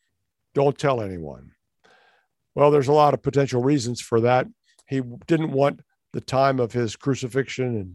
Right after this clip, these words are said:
death and burial and resurrection to be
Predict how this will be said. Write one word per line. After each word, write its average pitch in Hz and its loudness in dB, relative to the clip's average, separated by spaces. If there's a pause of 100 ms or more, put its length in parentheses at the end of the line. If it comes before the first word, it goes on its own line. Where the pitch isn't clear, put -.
(320)
death 127 -4
and 98 -10
burial 117 2
and 107 -6
resurrection 120 -2
to 113 -6
be 117 -2